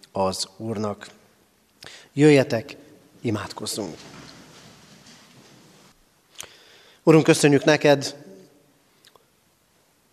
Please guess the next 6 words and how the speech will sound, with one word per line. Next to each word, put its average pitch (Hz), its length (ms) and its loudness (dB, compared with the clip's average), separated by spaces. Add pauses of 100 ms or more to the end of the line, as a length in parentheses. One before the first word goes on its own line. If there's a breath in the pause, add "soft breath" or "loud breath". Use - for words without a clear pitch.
(580)
hogy 135 100 2
az 139 100 4
úrvacsora 147 460 4
közösségében 131 1080 2 (220)
vendégeid 120 540 -2
lehettünk. 117 720 -6